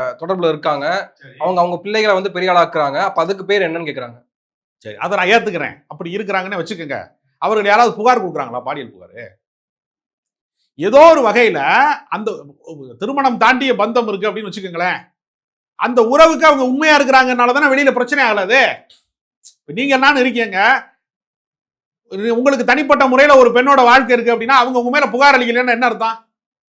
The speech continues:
Speaker 2: ஒரு எடுத்துக்காட்டுக்காக சொல்றேன், அளிக்கலைன்னா என்ன அர்த்தம்? அவங்க திருப்திகரமா வாழ்றாங்கன்னு அர்த்தம். அப்ப தாலி கட்டிக்கிறாங்களா இல்லையாங்கிறது அல்ல பிரச்சனை.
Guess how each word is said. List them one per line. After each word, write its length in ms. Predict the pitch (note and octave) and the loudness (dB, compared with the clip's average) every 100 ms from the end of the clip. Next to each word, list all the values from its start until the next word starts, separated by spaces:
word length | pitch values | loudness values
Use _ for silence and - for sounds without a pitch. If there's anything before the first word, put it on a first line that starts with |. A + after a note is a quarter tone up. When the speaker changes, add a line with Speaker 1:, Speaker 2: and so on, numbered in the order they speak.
| _ _ _ _ _ - | _ _ _ _ _ -6
Speaker 2:
ஒரு 80 | F#3 | 0
எடுத்துக்காட்டுக்காக 480 | C#4 C#4 C4 C4+ A3 | 0 2 2 2 0
சொல்றேன், 220 | G#3 E3+ | -4 -4
அளிக்கலைன்னா 360 | A#3 C4+ B3+ B3+ | -4 0 0 0
என்ன 100 | A#3 G#3+ | 0 -2
அர்த்தம்? 300 | F#3 G3 - _ _ _ _ _ _ _ - | -4 -6 -8 _ _ _ _ _ _ _ -4
அவங்க 180 | A#3 D#4 | -2 -2
திருப்திகரமா 500 | C#4+ D4+ E4 D#4+ D#4 C#4 | -2 -2 2 2 6 6
வாழ்றாங்கன்னு 440 | D4+ D4 D4 E4+ | 6 4 2 0
அர்த்தம். 340 | C#4 B3+ F3 G#2+ - _ _ _ _ _ _ _ - | 2 0 0 -4 -14 _ _ _ _ _ _ _ -18
அப்ப 180 | D#3+ - G3 | -12 0 4
தாலி 260 | D4+ E4+ C#4 | 6 4 2
கட்டிக்கிறாங்களா 520 | B3+ B3+ B3 A#3 B3 A3+ | -2 0 0 2 2 2
இல்லையாங்கிறது 420 | A#3 A3 G3 G3+ | 2 0 -2 -2
அல்ல 140 | A3+ G#3 | -2 -4
பிரச்சனை. 320 | F#3+ G3+ E3+ | -4 -4 -6